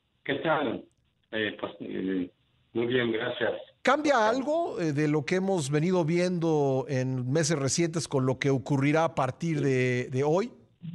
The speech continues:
Speaker 1: Pues puede sí cambiar, desde luego. Las campañas sí pueden influir mucho sobre los electores.
Speaker 2: Ajá.
Speaker 1: Eh, se enteran de cosas, pueden cambiar de opinión. Por ejemplo, tenemos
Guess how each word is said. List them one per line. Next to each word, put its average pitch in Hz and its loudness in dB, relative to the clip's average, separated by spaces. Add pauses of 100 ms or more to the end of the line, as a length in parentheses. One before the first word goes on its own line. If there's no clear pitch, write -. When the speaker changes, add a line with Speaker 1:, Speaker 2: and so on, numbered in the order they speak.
(800)
Speaker 1:
Pues 160 -6
puede 226 0
sí 254 -2
cambiar, 135 0
desde 135 -2
luego. 127 -2 (400)
Las 110 -2
campañas 123 -2
sí - -8
pueden 123 -2
influir 113 -2
mucho 113 -4
sobre 92 -8
los 85 -20 (300)
electores. 120 -2 (320)
Speaker 2:
Ajá. 135 -4 (280)
Speaker 1:
Eh, 196 -4
se 110 -6
enteran 110 -2
de 98 -4
cosas, 139 -4
pueden 120 -2
cambiar 98 -4
de 98 -8
opinión. 117 -4 (380)
Por 104 -6
ejemplo, 135 -2
tenemos 127 -2